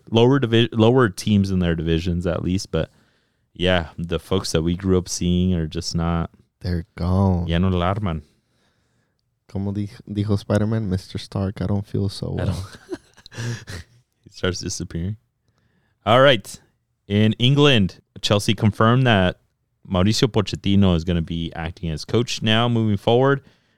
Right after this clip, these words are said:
Speaker 1: and he gave a short list of players that he wants the hell out of there. And players that he wants to bring, like, they have so much damn money, apparently.
Speaker 2: <laughs>
Speaker 1: And they also confirmed that Todd Boehly is <laughs> not gonna be involved with the player signings.
Speaker 2: Good.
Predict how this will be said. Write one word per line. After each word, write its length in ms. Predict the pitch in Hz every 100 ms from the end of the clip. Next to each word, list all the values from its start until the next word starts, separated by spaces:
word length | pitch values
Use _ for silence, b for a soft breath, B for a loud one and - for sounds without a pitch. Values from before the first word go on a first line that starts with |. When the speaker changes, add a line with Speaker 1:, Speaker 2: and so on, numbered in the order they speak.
| -
Speaker 1:
and 140 | 98
he 80 | 101
gave 180 | 110 107
a 40 |
short 320 | - - 117
list 280 | 123 107 -
of 100 | 87
players 360 | - 107 107 95
that 140 | 85
he 100 | 90
wants 360 | 90 98 104 -
the 140 | -
hell 340 | - - 98 85
out 240 | 85 95
of 100 | 85
there. 260 | 78 71 - _ _ _ _ _ _ _ _ _ -
And 400 | 87 85 80 -
players 300 | 98 101 104
that 140 | 104 98
he 80 |
wants 340 | 95 95 120 -
to 80 | 101
bring, 540 | 98 120 135 92 87 - _ _ _ _ _
like, 280 | 98 98 85
they 140 | 92 87
have 200 | 104 101
so 120 | 104
much 200 | 104 -
damn 200 | 95 92
money, 300 | 104 110 90
apparently. 540 | 82 87 82 80 78 90
Speaker 2:
<laughs> 440 | - - - 110 - - - _ _ _ _ 87
Speaker 1:
And 140 | 92
they 80 | 101
also 280 | 135 - 131
confirmed 340 | 113 117 117
that 140 | 104
Todd 280 | - 123 110
Boehly 380 | 101 123 147 160
is 240 | 143 123
<laughs> 200 | 120 120
not 260 | 113 151 139
gonna 160 | 139 123
be 160 | 127
involved 440 | 117 98 110 123 110
with 220 | 101 92
the 100 | 92
player 360 | - 110 107 107
signings. 540 | 117 135 127 104 87
Speaker 2:
Good. 140 | 92